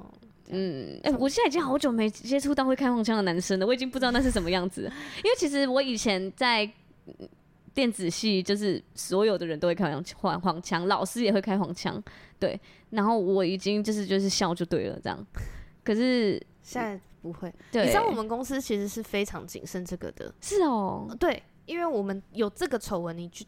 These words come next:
Speaker 2: 绝对不可能再往上升，你，你，你现在的工作也会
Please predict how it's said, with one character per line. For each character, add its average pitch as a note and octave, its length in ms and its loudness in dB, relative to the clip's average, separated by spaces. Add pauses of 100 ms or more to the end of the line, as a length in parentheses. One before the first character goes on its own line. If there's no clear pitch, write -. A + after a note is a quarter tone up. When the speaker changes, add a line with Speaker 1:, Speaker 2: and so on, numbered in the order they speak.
Speaker 2:
绝 E3+ 180 -2
对 G3+ 160 2
不 - 120 -6
可 G#3 140 -4
能 D3 120 -8
再 G3 120 -2
往 E3+ 140 -6
上 E3+ 180 -10
升， D#3+ 260 -12
你， D#3 100 -14
你， C3+ 340 -14
你 F3 80 -12
现 G#3 280 -6
在 F#3+ 200 0
的 D#3+ 200 -6 (400)
工 G3+ 240 0
作 G3 200 0
也 D#3+ 100 0
会 E3+ 260 -4